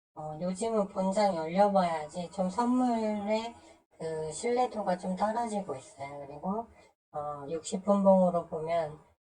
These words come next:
이 라인을 계속 이 저, 이 선에 닿으면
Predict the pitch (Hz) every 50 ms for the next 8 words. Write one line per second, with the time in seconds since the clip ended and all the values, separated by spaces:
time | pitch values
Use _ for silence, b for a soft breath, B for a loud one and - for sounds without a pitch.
0 | _ _ _ - 165 175 190 196 190 - 165 160 160 170 175 180 175 170 165 165
1 | 156 - - 156 - - 170 160 156 - _ _ _ _ _ _ 170 175 175 175
2 | 170 165 - - - - 180 170 170 170 - - - - 170 170 175 170 185 -
3 | 220 214 214 214 202 190 - - 139 143 143 147 151 160 185 208 233 254